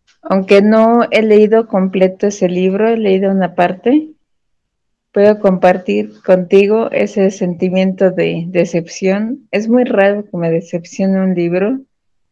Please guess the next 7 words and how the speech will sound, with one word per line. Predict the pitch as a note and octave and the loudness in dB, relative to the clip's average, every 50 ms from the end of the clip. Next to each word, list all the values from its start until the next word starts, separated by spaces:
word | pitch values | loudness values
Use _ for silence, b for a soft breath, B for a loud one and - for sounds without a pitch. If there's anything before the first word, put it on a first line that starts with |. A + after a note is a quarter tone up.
| _ _ _ _ _ _ _ _ _ _ _ _ _ _ _ _ _ _ _ | _ _ _ _ _ _ _ _ _ _ _ _ _ _ _ _ _ _ _
Y, | C#4 F#3 F3 E3+ E3 E3 E3 E3 D#3+ D#3+ D#3+ E3 - - - - - - _ _ | -12 -10 -10 -8 -8 -6 -6 -6 -6 -6 -8 -8 -10 -12 -16 -20 -20 -20 _ _
pero | - G3 G3 G3 | 0 2 2 2
como | G3 - G3 G3 G3 | 2 0 2 2 4
dices, | G#3 A#3 C4+ C4+ - C4+ B3+ G#3 - | 4 2 2 0 -2 -4 -4 -4 -6
puede | - - G#3 G3+ G#3 G#3+ G#3+ | -4 0 2 2 2 2 0
ser | G#3+ - - G#3+ G#3 G#3 A3+ - | -2 -4 -4 -4 -4 -6 -6 -4
también | - F#3 F#3 F#3+ F#3+ F#3+ F#3+ G#3+ A3+ A3 G#3+ | -2 0 0 0 0 0 0 -2 -4 -4 -8